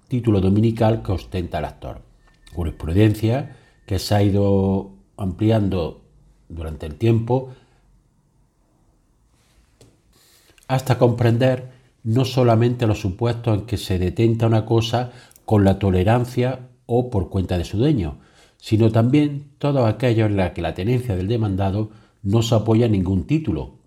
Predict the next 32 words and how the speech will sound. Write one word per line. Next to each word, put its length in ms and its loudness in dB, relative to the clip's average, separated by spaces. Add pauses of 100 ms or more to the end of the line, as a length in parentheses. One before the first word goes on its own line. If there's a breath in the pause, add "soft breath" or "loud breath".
(140)
y 80 -6
presenta 580 -2
carácter 420 -2
de 60 -4
abusiva, 600 -8 (420)
mereciendo 560 -4
ese 160 -8
calificativo 800 -2 (280 loud breath)
para 220 -4
todos 260 -4
los 120 -2
efectos 300 -4
civiles, 480 -4 (280 loud breath)
la 140 -2
situación 500 0
de 160 2
hecho 240 -2
que 60 0
implica 480 -2
la 100 -2
utilización 540 -4
gratuita 580 0
de 80 -6
un 80 -6
bien 160 -2
ajeno 440 -2 (420 loud breath)
cuya 340 2
posesión 480 -2
jurídica 580 -2
no 120 -2
nos 100 0
corresponde, 800 -2